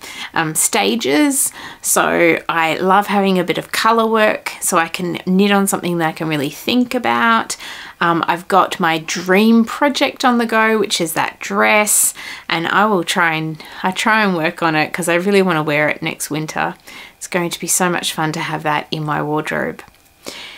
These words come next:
Anyway, it's good to have a few projects on the go so you have something for any occasion or, um, mood as well. Um, so yeah,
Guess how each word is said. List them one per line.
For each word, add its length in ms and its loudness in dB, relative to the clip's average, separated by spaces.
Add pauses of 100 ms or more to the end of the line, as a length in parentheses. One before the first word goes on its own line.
(300)
Anyway, 280 4
it's 120 -2
good 200 4
to 80 -2
have 140 4
a 40 -2
few 540 4
projects 520 -2
on 140 0
the 80 0
go 480 2
so 160 -2
you 80 0
have 500 -2
something 640 0
for 460 0
any 260 2
occasion 880 -2
or, 640 0
um, 500 0
mood 520 6 (100)
as 180 -2
well. 460 2 (640)
Um, 500 0 (320)
so 240 4
yeah, 640 4